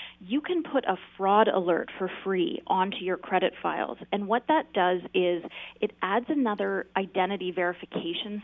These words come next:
step when somebody is applying for a new credit account in your name. So you provide your phone number. Ideally, it would be a cell number. And when there is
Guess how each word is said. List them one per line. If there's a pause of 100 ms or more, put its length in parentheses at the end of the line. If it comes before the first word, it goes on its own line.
(120)
step (380)
when (220)
somebody
is
applying (140)
for
a
new
credit
account
in
your
name. (460)
So
you
provide
your (100)
phone
number.
Ideally,
it
would
be
a (140)
cell
number. (380)
And
when
there
is